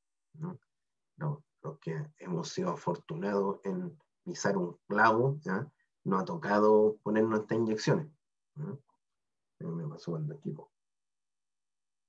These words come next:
¿Ya? Entonces, en, en el cor-, la corrosión, en la corrosión por picadura,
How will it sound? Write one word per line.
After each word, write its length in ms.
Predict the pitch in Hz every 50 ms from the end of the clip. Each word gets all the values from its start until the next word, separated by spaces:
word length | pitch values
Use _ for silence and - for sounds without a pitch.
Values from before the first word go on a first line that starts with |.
| _ _ _ _ _ _ _ _ _ _ _ _ _ _ _ _ _ - -
¿Ya? 120 | 87 95
Entonces, 760 | - - - - - - _ - 110 107 - - 107 98 - - - - _ _ _ _ _ _ _ _
en, 540 | 101 101 98 95 92 90 87 85 78 76 - _
en 120 | - 95 98
el 180 | 90 87 80
cor-, 320 | - - 101 98 95 87 - -
la 220 | - 98 92 92 87
corrosión, 680 | 90 90 87 87 - - - 185 185 151 - - - - _ _ _ _ _ _ _ _ _ _ _ _ _ _ _ - -
en 120 | 87 87
la 100 | 82 78
corrosión 580 | 78 82 78 80 80 78 - - 135 120 117 -
por 240 | - 98 - - -
picadura, 640 | - 139 139 175 185 180 135 107 107 123 143 156